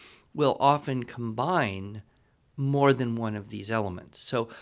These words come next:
while we try to analyze them and say, "That's the dominant type of humor in this particular joke or, or situation," a, a well-constructed joke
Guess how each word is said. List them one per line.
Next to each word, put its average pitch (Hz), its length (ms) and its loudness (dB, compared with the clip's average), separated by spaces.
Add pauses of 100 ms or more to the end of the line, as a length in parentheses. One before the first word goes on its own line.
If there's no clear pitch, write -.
(140)
while 127 360 8
we 135 100 0
try 117 240 0
to 107 220 -6
analyze 98 600 2
them 104 220 -12
and 107 120 -8
say, 101 340 -6 (600)
"That's 127 480 2
the 117 180 -2
dominant 120 880 2 (460)
type - 380 -2
of 117 140 -8
humor 120 560 -4 (380)
in 131 220 6
this 113 220 0
particular 104 920 -6 (540)
joke 107 440 -4
or, 107 160 -6 (400)
or 117 260 -12 (220)
situation," 117 720 -2 (640)
a, 135 160 4 (180)
a 139 80 2
well-constructed 131 1120 2
joke 101 360 -6